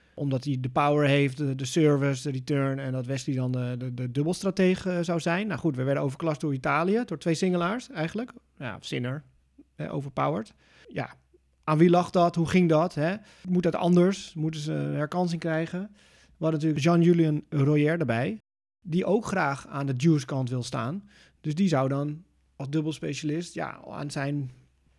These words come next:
minst favoriete kant moeten staan, links. Dus dat speelt ook nog mee. En inderdaad, na een half uur, eh, moet je dan weer gaan singelen. Wat doe je dan met eten? Met je warming-up voor Tellen als je zou dubbelen. Eh, dan zou je zeggen, nou, Botic, want die speelt dan misschien twee uur later.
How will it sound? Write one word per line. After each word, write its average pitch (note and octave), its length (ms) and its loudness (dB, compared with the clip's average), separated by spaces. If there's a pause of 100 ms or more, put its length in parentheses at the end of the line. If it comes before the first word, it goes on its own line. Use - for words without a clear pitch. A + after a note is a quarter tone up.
(440)
minst F3 260 6
favoriete F#3+ 380 -2
kant C#3 200 -2
moeten C3+ 180 -4
staan, B2 200 -4
links. D3 360 -2 (640)
Dus D#3+ 200 -6
dat E3 240 -2
speelt D#3+ 280 2
ook G#3 120 2
nog D#3+ 160 2
mee. C3 360 0 (200)
En A3 140 0
inderdaad, D3+ 600 0 (320)
na D3 180 0
een D3 80 2
half D3+ 320 2
uur, D3 400 2
eh, - 240 -12
moet D3 180 -4
je D#3 60 -4
dan C3+ 140 -4
weer C3 100 -4
gaan C3 100 -6
singelen. G3 360 2
Wat E3 100 2
doe C#3 80 2
je C3 60 0
dan B2+ 100 0
met C3 100 -4
eten? G3 520 4 (180)
Met C3+ 120 -8
je C3+ 80 -8
warming-up E3 520 6
voor - 200 -10
Tellen F3+ 380 -2
als D#3 220 -8
je E3 120 -4
zou D3+ 200 -4
dubbelen. D#3 560 0
Eh, B2+ 140 -8 (300)
dan B2+ 100 -8
zou C3 140 -2
je B2+ 60 -4
zeggen, C3 180 -6
nou, C#3 140 0
Botic, E3 360 2
want C3 120 -8
die A2+ 100 -10
speelt C3 200 -6
dan C#3 100 -4
misschien C#3 260 -4
twee F#3 220 2
uur A3+ 120 4
later. G#3+ 440 2